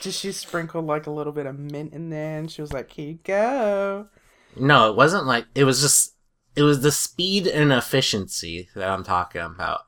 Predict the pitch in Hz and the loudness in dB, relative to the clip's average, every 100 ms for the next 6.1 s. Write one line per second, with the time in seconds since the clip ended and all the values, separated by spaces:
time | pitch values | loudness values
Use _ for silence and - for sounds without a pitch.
0 | - 127 113 104 147 _ 113 98 - 110 | -12 -6 -6 -8 -16 _ -2 0 -2 -4
1 | - - - 107 135 113 127 123 113 110 | -6 -6 -4 -2 -2 2 4 6 4 2
2 | 104 110 107 - 113 95 98 90 92 104 | 0 2 0 -4 -6 -2 -2 -2 -4 -4
3 | - _ _ _ _ _ _ _ 113 113 | -10 _ _ _ _ _ _ _ 2 6
4 | 170 180 233 208 170 139 131 123 113 110 | 6 6 6 6 6 8 8 6 4 2
5 | - 120 120 120 120 117 120 123 127 - | 6 6 6 2 2 6 6 6 4 2